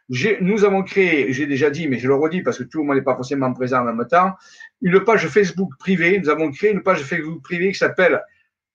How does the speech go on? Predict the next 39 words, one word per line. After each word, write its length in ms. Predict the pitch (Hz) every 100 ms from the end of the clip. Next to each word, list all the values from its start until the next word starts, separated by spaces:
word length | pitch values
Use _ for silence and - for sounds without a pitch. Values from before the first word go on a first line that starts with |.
| -
Amitié 560 | 240 220 190 - 214
Humano-Stellaire 800 | 202 180 170 165 139 175 165 151
deux 120 | 147
mille 140 | 147 139
vingt-quatre, 560 | 135 131 196 208 - -
où 260 | 214 196 _ _ _
je 140 | 123 214
donne 340 | 208 208 170
régulièrement, 680 | 160 214 196 214 196 190 180
au 220 | 143 135
moins 180 | 175 175 156 131
trois 300 | 143 170 233
fois 180 | 240 226
par 140 | 220
semaine 240 | 196 185
en 60 | 160
ce 100 | 160
moment, 180 | 165 160
puisqu'on 260 | 131 160 147
est 80 |
confiné, 460 | 151 135 156 165 185 - -
au 60 | 151
moins 140 | 190
trois 180 | 190 220
fois 120 | 214
par 120 | 214
semaine, 320 | 202 202 208
des 120 | 185 185
lives 480 | 185 160 135 135 90 _ - -
d'une 260 | 127 165 165
heure, 340 | 156 175 156
d'une 200 | 139 156
heure, 240 | 156 143
d'une 180 | 135 139
heure 100 | 135
dix, 320 | 123 180 208 - - -
sur 140 | 147
lesquels 160 | 139
je 120 | 180